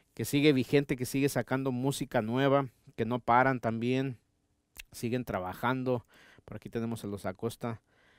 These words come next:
Y, este, son agrupaciones, pues, que, que están a la vanguardia, que no dejan morir el, el género.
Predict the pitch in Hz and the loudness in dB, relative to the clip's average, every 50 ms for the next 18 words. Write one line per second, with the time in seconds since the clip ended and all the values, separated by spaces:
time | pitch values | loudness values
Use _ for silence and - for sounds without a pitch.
0 | _ _ _ _ - - 110 110 104 - - - 113 113 107 - - 135 143 160 | _ _ _ _ -14 -8 -6 -6 -6 -6 -8 -6 -4 -4 -4 -4 -2 -2 -2 2
1 | 165 170 160 147 135 - 131 - - 143 156 175 - - 151 160 156 - - 170 | 2 4 4 4 4 4 2 2 2 0 -2 -2 -4 0 -2 -2 -2 0 -2 0
2 | 151 135 113 _ - 117 110 104 104 98 95 98 95 98 - - 131 151 156 151 | 0 0 0 _ -6 -4 -2 -2 -2 -2 -4 -4 -4 -6 -4 -4 -2 0 6 6
3 | 139 120 107 104 110 104 104 120 139 151 156 156 156 135 - 127 113 123 135 139 | 6 6 6 2 0 0 4 4 4 6 6 2 0 0 -2 -4 -4 0 0 0
4 | 143 - 156 139 127 120 117 123 139 143 139 131 - - 117 107 101 101 - - | 2 2 0 0 0 0 0 2 2 4 4 2 2 2 0 0 0 -2 -2 0
5 | 135 147 160 156 143 127 127 120 | 0 0 2 2 0 0 0 -4